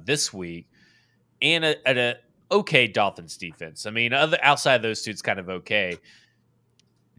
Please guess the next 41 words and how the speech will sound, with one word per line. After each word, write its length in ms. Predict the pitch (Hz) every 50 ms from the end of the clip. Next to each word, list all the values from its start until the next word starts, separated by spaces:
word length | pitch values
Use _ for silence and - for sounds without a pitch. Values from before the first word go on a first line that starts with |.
| - _ -
Do 120 | - 147
you 260 | 147 143 139 139 139
think 240 | 131 - 160 160 156
it's 160 | 170 156 -
a 60 | 151 123
big 420 | 104 - 135 139 143 127 117 -
game 440 | - 123 120 123 127 131 135 135 123
for 200 | - - 117 107
Devonta 500 | - 104 90 117 123 120 120 127 110 98
Freeman 720 | - - 127 139 160 180 185 190 202 202 202 196 196 180 - _
or 540 | - 131 135 135 135 131 131 131 127 127 - -
in 240 | 113 117 117 113 110
the 80 | 113
run 340 | 104 107 127 147 175 185 185
game 400 | 165 190 190 190 190 196 190 185
like 380 | 180 - - 113 117 113 - -
it 120 | 104 - -
always 480 | - 135 165 196 220 233 226 208 -
is? 200 | 226 220 226 202
Or 160 | 190 165 156 139
is 180 | 120 113 - -
there, 400 | 160 175 175 170 170 160 - _ _
what's 260 | 147 208 214 - -
the 100 | - 185
benefit 580 | 147 127 - - 143 147 147 139 - 156 143 127
in 120 | 135 123
the 80 | 123 101
passing 440 | - 120 113 113 - - 123 113
game 300 | 98 104 104 104 104 101
that 220 | 95 98 - - -
you 80 | 107
see 480 | 101 - - 107 104 101 101 98 92 85 -
that 280 | 98 95 92 92 92 _ _ _ _ _
Lamar 460 | 107 107 107 101 107 107 113 117 117
can 140 | 110 - -
exploit 600 | 101 - - - _ - 120 120 117 113 113 -
to 220 | - - 107 104 90 _ _
maybe 320 | 107 120 123 113 120 113
take 300 | 104 _ - 123 123 -
that 240 | - 117 107 - -
step? 440 | - - - - 113 113 107 98 -